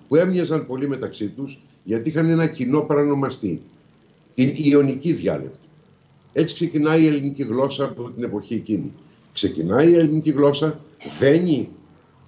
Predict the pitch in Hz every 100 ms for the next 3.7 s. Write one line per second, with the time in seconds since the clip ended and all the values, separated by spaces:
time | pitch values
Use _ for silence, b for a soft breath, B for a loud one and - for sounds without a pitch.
0 | - 117 - - - 95 98 147 175 143
1 | 120 139 147 - 107 110 110 - 131 135
2 | 127 107 98 107 - 151 - 147 196 180
3 | 127 143 135 156 156 160 170